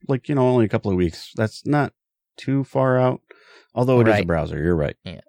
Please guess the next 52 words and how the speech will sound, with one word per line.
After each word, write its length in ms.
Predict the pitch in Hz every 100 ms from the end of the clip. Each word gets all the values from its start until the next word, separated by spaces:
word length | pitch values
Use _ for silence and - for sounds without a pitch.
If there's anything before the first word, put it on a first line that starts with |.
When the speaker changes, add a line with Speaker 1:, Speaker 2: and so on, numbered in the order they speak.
| _ _ _ 156
Speaker 2:
And, 140 | 156
and 140 | 185 180
especially 460 | - 302 302 269
for 680 | - 190 170 151 139 131 -
cases 420 | - 160 143 143 127
like 280 | 117 113
now 320 | 123 117 107 107
where 240 | 120 110
I'm 320 | 107 104 101 -
running 220 | 175 185
Chaos 640 | 180 165 139 131 127 - -
and 380 | 117 113 107 104
I'm 140 | 104
not 200 | 143 175
exactly 380 | 165 165 160 147
sure 220 | - 147
how 120 | 139 120
to 80 |
deal 440 | 120 135 139 143 135
with 160 | 131 -
some 180 | 131
of 40 | 127
the 80 | 117
things, 540 | - 123 117 117 113
right? 220 | 113 117
Like, 160 | 107 107
I'm 100 | 113
installing 400 | 131 208 190 160
things 320 | 151 143 135
like 280 | 127 117 113
T 160 | 185 156
L 120 | 143
P 360 | - 135 131
and 80 | 120
the 60 | 107
ThinkPad 440 | 151 143 143 127
modules 560 | 127 123 123 123 120 117
to, 300 | 113 104 104 - - - _ -
um, 520 | 107 104 101 98 101 - -
to 80 | 110
be 120 | 117
able 140 | 117
to 80 | 113
handle 280 | 107 120 113
my 120 | 101
battery 540 | 101 151 160 147 143 135
and 80 |
all 100 | 127
that 140 | 123 117
kind 140 | 120
of 100 | 113
thing. 420 | 123 113 110 110